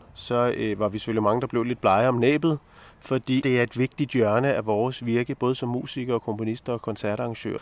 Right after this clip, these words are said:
Og det er et vigtigt, øh, hjørne også i forhold til at beholde en rigtig god relation til vores publikum. Og derfor, da Copenhagen Jazz Festival så aflyst, så besluttede jeg og vi, øh, på Cowbell Music og, og vi, der står bag Sommer Jazz, øh, vores lille hjørne af Copenhagen Jazz Festival, at fortsætte og så lave det med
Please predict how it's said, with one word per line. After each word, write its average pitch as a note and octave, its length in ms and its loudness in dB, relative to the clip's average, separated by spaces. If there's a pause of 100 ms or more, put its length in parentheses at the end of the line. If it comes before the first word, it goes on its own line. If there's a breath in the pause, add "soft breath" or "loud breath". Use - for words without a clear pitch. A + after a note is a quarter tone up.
(160 loud breath)
Og A#2 120 -6
det B2 60 2
er A2+ 60 2
et A2 120 -10
vigtigt, B2 440 -2
øh, G#2+ 240 0
hjørne G#2 320 2
også A#2 320 -2
i - 20 -8
forhold A2+ 400 -2
til - 160 -6
at - 160 -6
beholde G#2 420 -4
en A#2+ 180 -6
rigtig A2 260 -6
god G#2+ 240 -6
relation A2+ 380 -8
til C3+ 100 -10
vores C3+ 140 -4
publikum. F#3 460 -2 (380 loud breath)
Og - 200 0
derfor, D3 260 4
da B2+ 120 0
Copenhagen C3+ 300 2
Jazz C3+ 180 2
Festival B2 340 0
så B2+ 100 2
aflyst, A2+ 300 4
så B2+ 100 -2
besluttede A#2+ 560 0
jeg A#2 180 4
og G#2 180 0
vi, A#2+ 220 -2 (180)
øh, G#2+ 180 -2
på - 100 -8
Cowbell A#2 360 0
Music B2 380 -6
og, G#2+ 240 -2
og G#2 180 -4
vi, A#2 220 -6
der - 60 -8
står - 160 -10
bag A2 220 -6
Sommer A2+ 300 -6
Jazz, A2+ 340 -6
øh, G#2+ 220 -6
vores A#2+ 260 -2
lille A#2+ 140 -6
hjørne A2+ 340 0
af G#2+ 80 -8
Copenhagen A#2 320 -6
Jazz G#2+ 160 -4
Festival, A2+ 340 -8 (280 loud breath)
at C3 120 2
fortsætte A#2+ 440 0
og A2 100 -4
så B2 180 -2
lave A2 300 2
det B2 180 -4
med G#2 240 0